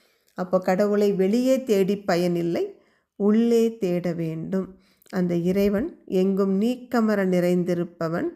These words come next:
நம் உள்ளத்திலும் இருப்பார் அல்லவா? அந்த இதயத்தில் குடிகொண்டிருக்கும் இறைவனிடம் பாரதி சொல்கிறார், "நான் எடுத்த இந்த சபதம்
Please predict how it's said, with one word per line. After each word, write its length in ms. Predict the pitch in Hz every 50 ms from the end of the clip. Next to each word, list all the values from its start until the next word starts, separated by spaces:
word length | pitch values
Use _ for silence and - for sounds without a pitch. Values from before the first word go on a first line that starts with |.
| - - - _ _ _
நம் 360 | - 208 208 220 226 233 226
உள்ளத்திலும் 920 | 214 226 226 226 240 247 262 254 254 254 - - 269 269 277 294 302 294 - -
இருப்பார் 640 | - 214 214 220 220 220 - - 208 196 196 190
அல்லவா? 600 | 190 180 180 180 185 214 269 330 339 294 - - - - - _ _
அந்த 640 | - 180 190 202 214 240 247 262 254 277 285 294 - - _
இதயத்தில் 840 | - 202 190 196 220 233 247 254 247 254 254 - - 247 247 240 240 -
குடிகொண்டிருக்கும் 1000 | 196 180 196 196 214 190 185 180 185 180 175 175 165 - - - 175 175 170
இறைவனிடம் 840 | 170 180 185 208 220 233 247 226 208 180 165 190 247 339 311 247 220
பாரதி 400 | 196 180 180 190 202 196 202 208
சொல்கிறார், 640 | 214 - 170 180 - 180 170 170 - - 381 381 - - - - - - - _ _ _ _ _ _ _ _ _ _ _
"நான் 260 | - 277 277 277 277
எடுத்த 440 | 262 254 240 254 240 - - 254 233
இந்த 240 | 220 214 202 202 202
சபதம் 600 | 214 220 196 185 196 196 190 226 381 415 415